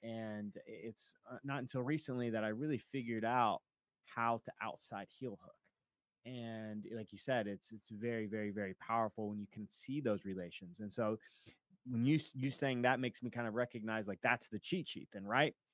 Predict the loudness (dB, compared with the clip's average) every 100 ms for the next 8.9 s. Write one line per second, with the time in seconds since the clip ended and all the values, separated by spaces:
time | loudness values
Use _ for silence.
0 | -8 -4 2 4 4 2 0 -2 -2 0
1 | 0 0 0 0 0 2 4 4 4 2
2 | 2 0 0 0 0 2 2 4 4 2
3 | 0 2 -2 0 4 4 4 4 4 2
4 | 0 -2 0 -2 0 0 2 2 0 0
5 | -4 -2 -2 -2 -4 -4 -4 -4 -6 -6
6 | 0 0 0 0 2 2 -2 2 4 6
7 | 8 8 4 _ -20 _ -6 4 6 6
8 | 2 2 4 2 2 0 2 2 0